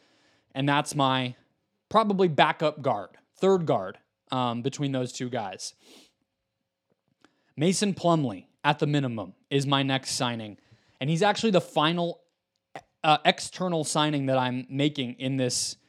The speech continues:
exercise. Uh, and I'll tell you what I mean by that in a second, but Mason Plumlee is basically the only guy that I could find where I feel like he's, uh, somebody who could start for you.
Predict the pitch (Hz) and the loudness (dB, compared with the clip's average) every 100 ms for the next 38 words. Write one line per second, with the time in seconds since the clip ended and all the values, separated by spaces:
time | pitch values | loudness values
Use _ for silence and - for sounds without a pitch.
0 | _ _ _ _ 151 156 - 139 113 95 | _ _ _ _ -4 -2 -4 -6 -8 -8
1 | - - - _ _ _ 123 117 113 131 | -14 -18 -20 _ _ _ -8 -6 -6 -8
2 | 123 117 - 143 139 131 127 131 127 123 | -8 -4 0 2 2 0 0 0 0 0
3 | 120 117 - 190 175 127 131 139 - - | 0 -4 -2 0 -2 -4 -2 -2 -4 -16
4 | _ - - - - _ _ _ - - | _ -20 -20 -20 -20 _ _ _ -16 -2
5 | 190 208 226 185 202 190 175 151 165 160 | 0 2 4 6 6 4 2 4 2 2
6 | 156 156 139 139 - 165 196 220 190 175 | 2 0 2 -2 0 0 2 4 6 6
7 | 175 160 160 160 139 143 131 127 123 127 | 6 4 4 2 -2 0 0 0 0 0
8 | 120 - 135 131 123 - 135 123 110 - | -2 -4 -2 0 -2 -6 -8 -8 -10 -16
9 | _ _ _ - 117 113 - _ _ - | _ _ _ -8 -2 -2 -4 _ _ -8
10 | - 180 190 208 196 208 202 - 165 147 | 2 4 4 2 2 0 -6 0 0 0
11 | - 143 127 123 | -2 -4 -2 -4